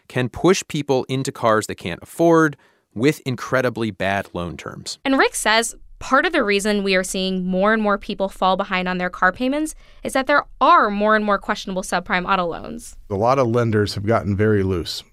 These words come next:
Speaker 3: They have been extending credit and extending terms and extending money to individuals that probably shouldn't have had those terms of those loans and been able to buy those vehicles.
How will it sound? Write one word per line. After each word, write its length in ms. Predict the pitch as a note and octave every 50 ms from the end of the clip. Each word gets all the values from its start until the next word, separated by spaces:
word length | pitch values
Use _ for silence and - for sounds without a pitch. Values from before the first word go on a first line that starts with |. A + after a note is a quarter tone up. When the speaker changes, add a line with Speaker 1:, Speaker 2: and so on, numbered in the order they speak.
| _ _ -
Speaker 3:
They 120 | G#2+ G#2+
have 200 | G#2 G2+ G#2+ G2
been 320 | F#2+ A2 G#2 G2+ G2 G2 F#2+
extending 560 | G2 G2 - - - C3 B2+ B2 B2 B2 A#2+
credit 440 | G#2+ - - A#2+ A2 G#2+ A2 A2 -
and 140 | F#2 G2+ G2
extending 520 | G2 - - - A2+ A2+ A2 A2 A2 A2
terms 480 | G2+ - - A2 G2 F#2+ F#2 F2+ E2+ G2
and 80 | - E2
extending 560 | E2+ - - - - A#2 A2+ A2+ A#2+ A#2 A2+
money 440 | A2+ A#2 A#2 A2 G#2 G#2 G2+ F#2+ - - - - - -
to 200 | - - C3+ B2
individuals 640 | A#2+ A#2+ A#2+ G#2+ A#2+ A#2+ A2+ G#2+ A2+ A2+ A2+ A2 G#2
that 260 | A2 A2 G2+ G#2+ - -
probably 840 | - - - - A#2+ A#2 A#2 B2 B2 B2 A2 A#2 A#2+ A#2+ A2+ G#2
shouldn't 680 | G#2 - - - - - B2 A#2+ A#2 A#2 A#2 F#2+ -
have 140 | G2 G#2 F#2
had 300 | E2+ G2 G#2+ G#2+ G#2 G2
those 220 | G2+ G#2 G2 G2+ -
terms 400 | - - - G2+ G2 G#2 G2 F#2
of 120 | F#2 E2
those 220 | F#2 G2 G2 F#2 F2+
loans 440 | F#2 G#2 G#2 G#2 G2+ F#2+ F#2+ F#2 F#2+
and 140 | F#2 F#2 F2+
been 100 | F#2+ F#2
able 180 | F#2+ F#2+ F2 F2+
to 40 | F2
buy 220 | F2+ F#2 F2+ F#2
those 180 | F2 F2 E2+ F2
vehicles. 460 | F2 F2 E2 D#2 - - - - -